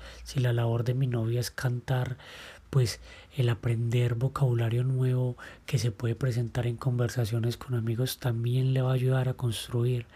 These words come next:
Pero ella es consciente de eso, yo soy consciente de esto. Y el ser consciente, pues, nos permite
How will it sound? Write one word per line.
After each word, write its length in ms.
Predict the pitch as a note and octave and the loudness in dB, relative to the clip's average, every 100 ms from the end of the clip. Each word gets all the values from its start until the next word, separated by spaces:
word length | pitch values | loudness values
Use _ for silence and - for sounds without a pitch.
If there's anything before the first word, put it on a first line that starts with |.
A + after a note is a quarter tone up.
| - - - - - | -20 -18 -18 -18 -4
Pero 160 | - C3 | 2 2
ella 160 | A#2 | 2
es 100 | B2+ | 0
consciente 760 | - - B2+ - - C#3 C3 C#3+ | 0 -2 0 0 0 0 2 2
de 320 | B2+ A#2+ B2+ | 2 2 0
eso, 180 | A#2+ - - | -2 -6 -4
yo 120 | B2+ | -2
soy 140 | - | -2
consciente 680 | - B2+ B2 - C3 B2 C3 | -2 -2 0 0 0 0 -2
de 260 | A#2+ A#2 B2 | 0 0 -2
esto. 280 | - - - - - - - - - - - - | -4 -10 -18 -20 -18 -18 -20 -20 -20 -20 -20 -4
Y 60 | C#3 | 0
el 140 | A#2+ G#2+ | 0 -2
ser 260 | - G#2+ | -6 -6
consciente, 1000 | - B2 A#2+ - B2 A#2+ - B2 B2 C3+ - - | -4 -4 -2 -2 -2 -2 -4 -2 -2 -6 -12 -20
pues, 200 | - A#2+ | -8 -6
nos 200 | A2+ A2 | -4 -4
permite 840 | - B2 A2 A2 A2 - A#2 A#2+ | -4 -4 -2 -2 -4 -4 -4 -4